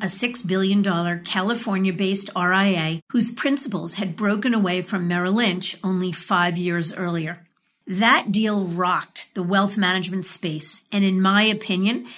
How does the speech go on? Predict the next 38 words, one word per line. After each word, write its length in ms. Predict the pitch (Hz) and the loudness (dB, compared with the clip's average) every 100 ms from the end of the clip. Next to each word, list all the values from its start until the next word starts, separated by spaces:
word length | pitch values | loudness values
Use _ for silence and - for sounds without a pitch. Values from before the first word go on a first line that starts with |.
| - | -12
had 180 | - 226 | 0 2
a 60 | 208 | 4
lot 460 | 202 202 214 233 | 4 4 4 2
to 100 | 233 | -2
do 220 | 180 185 | 0 0
with 160 | 170 180 | 0 -2
the 120 | 196 | -4
acceleration 840 | 175 - - 196 202 185 190 190 240 | -4 -4 0 2 2 2 0 -2 -2
of 120 | 196 | -2
the 100 | 175 | -2
breakaway 500 | 160 175 165 165 165 | -2 -2 -2 -2 -2
movement. 460 | 160 160 156 151 - _ _ _ _ - | -2 -2 -4 -8 -12 _ _ _ _ -4
The 80 | 226 | 4
notion 720 | 226 220 240 254 - - - _ - | 4 6 4 2 0 -4 -10 _ -2
that 120 | 214 | 2
a 60 | 202 | 4
Merrill 440 | 196 202 226 277 | 6 6 4 4
Lynch 300 | 262 254 247 | 2 -2 -4
team 440 | - 180 165 156 - | -2 -2 -2 -6 -8
chose 440 | - - 294 359 370 | -6 0 2 2 -2
to 120 | 349 | -2
go 160 | 311 262 | -2 2
independent 680 | 247 240 - 190 170 156 - - | 2 2 0 -2 -2 -6 -10 -2
in 220 | 202 196 | 0 0
two 260 | - 254 | -2 -2
thousand 540 | 247 - 226 208 202 202 | -2 -2 2 2 2 2
eight 280 | 165 - - - - - | 0 -4 -10 -18 -12 -2
was 160 | 208 | 2
noteworthy 720 | 220 233 254 233 214 202 208 | 4 4 2 0 0 2 2
enough 480 | 190 175 170 160 - - - _ | 2 2 0 -2 -8 -14 -20 _
because 440 | - 233 226 226 - | -2 -2 0 0 -2
the 100 | 214 | -4
trend 460 | - 254 240 247 | -4 2 2 2
had 180 | 233 160 | -2 0
not 320 | 185 185 214 | 2 4 4
yet 240 | 214 196 196 | 2 -2 -2
become 480 | 196 165 196 180 175 | -6 -4 -2 -2 -2
mainstream. 680 | 170 175 170 208 147 - | -2 -2 -4 -6 -8 -12